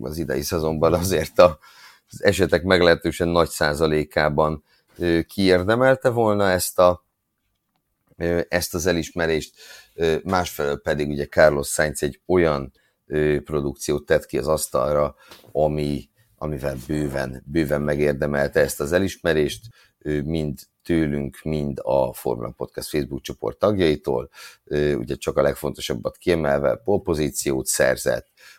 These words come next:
harmadik lett úgy, hogy a verseny legnagyobb részében valamely Red Bullt maga mögött tudta tartani, előbb mint egy tizenöt körig, ugye,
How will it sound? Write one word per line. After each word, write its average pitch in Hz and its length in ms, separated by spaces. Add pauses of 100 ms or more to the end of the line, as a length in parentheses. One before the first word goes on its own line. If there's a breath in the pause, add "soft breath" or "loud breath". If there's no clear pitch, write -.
(140 loud breath)
harmadik 90 540
lett - 320
úgy, 90 260
hogy 73 180
a 71 200 (120)
verseny 76 520
legnagyobb 76 460
részében 69 680 (240)
valamely 76 500
Red 76 200
Bullt 64 280
maga 92 240
mögött 90 360
tudta 71 280
tartani, 69 560
előbb 76 300
mint 71 220
egy 71 120
tizenöt 73 480
körig, 65 300
ugye, 64 260